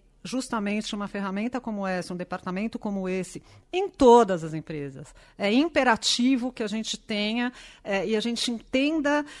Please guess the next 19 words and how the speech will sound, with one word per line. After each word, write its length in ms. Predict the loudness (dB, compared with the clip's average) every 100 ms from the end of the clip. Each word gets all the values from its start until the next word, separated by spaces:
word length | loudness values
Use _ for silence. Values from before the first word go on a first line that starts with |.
| -10
é, 260 | 0 0 2
e 100 | -2
passe 540 | -2 4 4 4 -2
pra 180 | -6 -8
frente 400 | -6 -4 -4 -4
exatamente 540 | -4 -4 -4 -4 -4
como 380 | -6 -4 -2 0
acionar 380 | 0 0 0 0
e 40 |
como 340 | -2 -4 -2 -2
utilizar, 760 | -4 -4 -4 -4 -2 2 2 0 -12 -20 -6
é, 500 | 2 4 6 4 2 0
esse, 540 | 0 2 2 0 0 0
é, 300 | 2 4 4
é, 120 | 2 2
essa 280 | 2 4
área 200 | 4 4
tão 240 | 2 2 4
valiosa 920 | 4 6 8 8 8 6 0 -4 -6